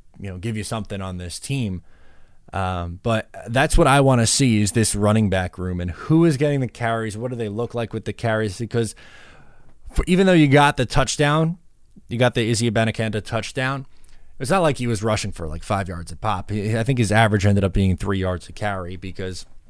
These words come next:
you know, they weren't getting a ton of push in the run game. Uh, but that running back room and how it shakes out and who's playing where and do they need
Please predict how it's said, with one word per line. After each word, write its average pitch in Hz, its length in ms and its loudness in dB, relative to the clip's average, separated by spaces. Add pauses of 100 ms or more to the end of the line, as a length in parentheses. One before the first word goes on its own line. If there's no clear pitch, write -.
(460)
you 110 80 -6
know, 92 80 -4
they 104 160 -2
weren't 104 260 0
getting 98 200 -2
a 87 40 -4
ton 92 200 -6
of 90 80 -8
push - 240 -6
in 90 80 -8
the 87 80 -8
run 85 200 -6
game. 78 260 -10 (440)
Uh, 90 200 0
but 113 140 6
that 156 180 8
running 180 280 8
back 110 280 6
room 104 260 6
and 104 80 6
how 123 420 6
it 120 180 -2
shakes 110 420 0
out 92 280 4
and 90 140 2
who's 120 320 4
playing 107 480 4
where 98 320 4
and 95 120 4
do 104 100 -2
they 101 160 -4
need 117 440 -2